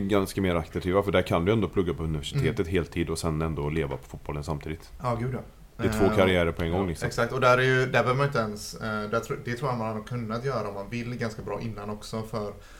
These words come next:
Speaker 2: universitetet är ganska flexibla när
Speaker 1: Ja.
Speaker 2: det kommer till elitidrottare. Eh, men, eh, nej, absolut, som sagt, att man börjar träna vid femton och då har fram till tretton, fjorton, liksom, att, eh, syssla
Speaker 1: Mm.
Speaker 2: med annat.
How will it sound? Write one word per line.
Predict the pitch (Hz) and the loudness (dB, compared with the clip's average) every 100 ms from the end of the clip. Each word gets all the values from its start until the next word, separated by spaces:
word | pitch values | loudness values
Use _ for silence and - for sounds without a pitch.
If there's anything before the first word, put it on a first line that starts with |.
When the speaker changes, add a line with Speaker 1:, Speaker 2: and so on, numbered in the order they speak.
| - - - | -20 -20 -10
Speaker 2:
universitetet | 117 113 113 113 107 113 | -8 -6 -4 -4 -4 -4
är | |
ganska | 120 113 - - 104 98 95 | -4 -4 -6 -8 -6 -6 -6
flexibla | 104 - 117 104 92 | -8 -8 -4 -4 0
när | |
Speaker 1:
Ja. | 98 | 0
Speaker 2:
det | 82 | 0
kommer | 101 | -4
till | 104 104 | -4 -4
elitidrottare. | 104 101 101 95 104 101 95 - 120 | -4 -6 -10 -10 -10 -12 -14 -16 -10
Eh, | 107 104 101 104 101 104 | -10 -10 -14 -14 -16 -12
men, | 110 110 107 107 107 107 107 | -6 -2 -2 0 -2 -2 -6
eh, | 101 - - - | -8 -16 -16 -2
nej, | 131 135 | 2 4
absolut, | 165 160 139 139 | 4 4 4 0
som | - | -8
sagt, | 120 113 | -6 -4
att | 113 | -2
man | 113 117 113 | -2 0 -2
börjar | 113 113 | -2 -2
träna | 123 110 | -2 -2
vid | 113 113 | -4 -4
femton | 127 107 - 104 | -4 -4 -6 -8
och | 104 | -4
då | 104 | -6
har | 101 110 117 117 - - - - - | -4 -2 -2 -4 -10 -18 -18 -18 -4
fram | 127 113 | -2 -2
till | 110 104 | -2 -4
tretton, | 117 104 101 | -4 -4 -6
fjorton, | 107 - 101 | -8 -8 -8
liksom, | 98 - 101 | -8 -8 -8
att, | - | -6
eh, | 104 | -6
syssla | - 98 | -2 -2
Speaker 1:
Mm. | 90 | -2
Speaker 2:
med | 101 | -4
annat. | 98 95 95 - | -6 -10 -10 -12